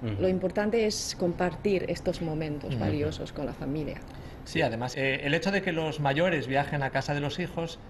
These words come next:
Speaker 3: también tiene algunas ventajas. Por ejemplo, ellos suelen tener más tiempo libre. Normalmente los, los hijos que trabajan en las ciudades están muy ocupados,
Speaker 1: Sí.
Speaker 3: tienen muy pocos días de vacaciones, entonces los, los padres pueden viajar a esas ciudades.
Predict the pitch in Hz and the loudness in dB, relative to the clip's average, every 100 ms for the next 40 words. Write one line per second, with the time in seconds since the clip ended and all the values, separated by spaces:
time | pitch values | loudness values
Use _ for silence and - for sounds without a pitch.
0 | - 127 143 147 156 160 151 139 120 147 | -6 0 2 4 4 4 4 2 0 0
1 | 135 117 175 190 117 - 117 117 127 139 | 0 2 2 2 -6 -8 -8 -4 0 2
2 | 135 151 147 135 127 123 117 107 127 107 | 4 2 2 0 0 0 -2 -2 -2 -2
3 | 104 151 - 156 - - - - - 110 | 0 0 2 0 -2 -12 -16 -14 -8 -4
4 | 117 123 135 120 113 117 127 127 - - | -4 0 0 0 -2 -4 -4 -4 -4 -2
5 | 131 123 131 123 120 127 139 - 123 120 | 0 0 0 -2 -2 0 0 0 -2 -2
6 | 117 123 165 180 165 165 139 101 107 - | -2 0 4 6 6 2 2 -2 -2 -2
7 | 151 139 135 131 127 120 131 127 143 147 | 0 2 2 0 0 0 2 0 -2 -2
8 | 139 165 156 156 - - - 123 135 147 | -2 -2 -2 -6 -10 -12 -8 -2 0 2
9 | 135 117 - - - - 110 107 - 143 | 2 0 -6 -14 -16 -10 -6 -6 2 4
10 | 151 147 165 - - - - - - 127 | 6 4 2 -2 -12 -16 -16 -14 -2 0
11 | 120 113 98 120 107 101 107 - 143 175 | 0 0 2 2 2 -2 -6 -2 0 0
12 | 165 | -2